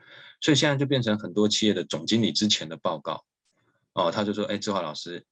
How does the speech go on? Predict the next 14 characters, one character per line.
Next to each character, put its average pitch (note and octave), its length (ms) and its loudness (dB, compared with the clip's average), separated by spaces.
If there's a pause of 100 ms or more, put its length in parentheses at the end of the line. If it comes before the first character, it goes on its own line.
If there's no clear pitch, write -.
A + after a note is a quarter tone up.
(160)
可 - 100 -4
不 - 20 4
可 F2+ 60 4
以 F2 40 2
来 F2 40 0
帮 F2+ 140 4
忙 D#2+ 160 -2
看 D#2+ 260 -4
一 C#2+ 40 -10
下， D2 280 -8 (640)
点 D#2+ 200 2
评 D#2+ 260 -2
一 - 20 -2
下？” D2+ 300 0